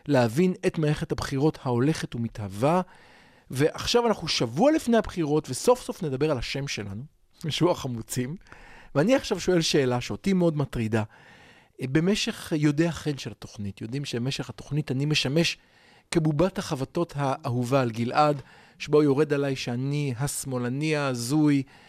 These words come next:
שכך וכך וכך. עכשיו סוף סוף יש לי הזדמנות להחזיר לגלעד, ולו לדקה אחת, אז תן לי אותה. נכון, אני השמאלני ההזוי והכל, אבל לפחות אני ליכודניק. לפחות אני אוהד הפועל. אני אוהד את הקבוצה.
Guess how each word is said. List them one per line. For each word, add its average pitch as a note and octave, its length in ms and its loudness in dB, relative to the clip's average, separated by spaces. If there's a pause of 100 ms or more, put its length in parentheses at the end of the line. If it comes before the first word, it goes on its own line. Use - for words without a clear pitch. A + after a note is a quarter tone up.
(120)
שכך F#3+ 460 2
וכך C3+ 400 -6
וכך. G2+ 460 -8 (380)
עכשיו A#3 200 2
סוף F#3+ 220 -2
סוף - 160 -6
יש C#3+ 120 -6
לי D3+ 40 0
הזדמנות B2 400 -2 (260)
להחזיר C3+ 680 0
לגלעד, A#2 680 -2 (280)
ולו E3 260 4
לדקה D3+ 400 2
אחת, - 400 -8
אז - 80 -14
תן D3+ 140 2
לי B2 140 -4
אותה. F2 200 -14 (760)
נכון, A#3 340 4
אני G3 140 0
השמאלני D3+ 580 -2
ההזוי B2+ 440 0
והכל, A2 300 -4
אבל G2+ 100 -4
לפחות G#2 440 -4
אני C3+ 100 -6
ליכודניק. G#2 580 -12 (600)
לפחות D#3 520 0
אני C#3+ 260 -2
אוהד C#3 300 0
הפועל. F#2+ 340 -6 (540)
אני D#3+ 160 2
אוהד G3 120 4
את - 60 -6
הקבוצה. C#3 440 -8